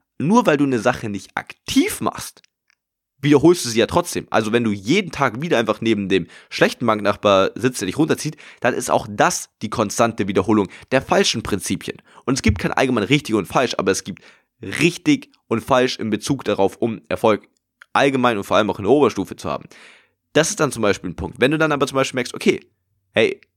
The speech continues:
ich sitz allein nur neben einem sehr guten anderen, hab aber trotzdem nicht Noten“,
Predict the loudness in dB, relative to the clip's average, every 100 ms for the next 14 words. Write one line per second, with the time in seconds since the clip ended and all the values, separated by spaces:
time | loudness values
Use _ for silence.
0 | _ _ _ _ -4 -4 -8 -6 -2 2
1 | 2 2 2 0 0 -2 -4 -6 -4 -2
2 | 0 -2 -4 -6 -10 -10 _ _ -2 0
3 | 0 2 2 0 -8 _ _ _ _ 0
4 | 2 2 2 0 -4 0 0 0